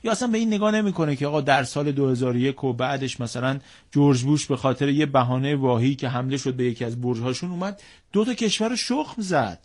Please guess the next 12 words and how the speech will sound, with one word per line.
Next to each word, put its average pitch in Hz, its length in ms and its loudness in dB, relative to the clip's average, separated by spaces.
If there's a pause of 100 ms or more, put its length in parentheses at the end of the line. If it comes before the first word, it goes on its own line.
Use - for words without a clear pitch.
(120)
چقدر 320 600 -2
انسان 220 500 0
کشت، 113 500 -4 (420)
چقدر 254 500 0
انسان 214 440 2
بیگناه 180 640 6
رو 165 80 4
به 151 100 4
خاک 143 280 2
و 139 40 0
خون 123 220 -2
کشوند. 104 380 -6